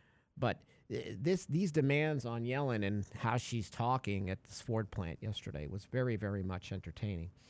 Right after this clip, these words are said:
So even though the economy is, uh, growing at a measly one point four percent,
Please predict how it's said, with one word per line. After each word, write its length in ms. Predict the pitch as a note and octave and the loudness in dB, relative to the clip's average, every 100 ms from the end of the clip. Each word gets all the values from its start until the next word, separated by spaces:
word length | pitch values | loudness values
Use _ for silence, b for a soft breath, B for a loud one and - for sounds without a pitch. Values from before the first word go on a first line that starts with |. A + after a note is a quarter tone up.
| B B B | B B B
So 300 | - C#3+ C3 | -2 2 4
even 180 | D#3 D3+ | 4 4
though 140 | D3 | 4
the 100 | C#3 | 2
economy 440 | C3 C3+ C3 C3 A#2 | 2 2 4 4 2
is, 440 | A2 A2+ A2 - | 2 2 0 0
uh, 260 | A2+ G#2 G#2 | 2 2 0
growing 320 | A#2 A2+ A2 | 2 2 2
at 180 | G#2+ G2+ B2 | 2 0 0
a 180 | A2 | 0
measly 420 | G#2 A2 G#2+ A#2 G2+ | 2 0 0 0 0
one 220 | G2 F#2 | 0 -2
point 320 | - F#2 E2+ | -4 -6 -6
four 220 | - F#2 | -6 -8
percent, 500 | - F2 - D#3+ G#2+ | -6 -6 0 2 2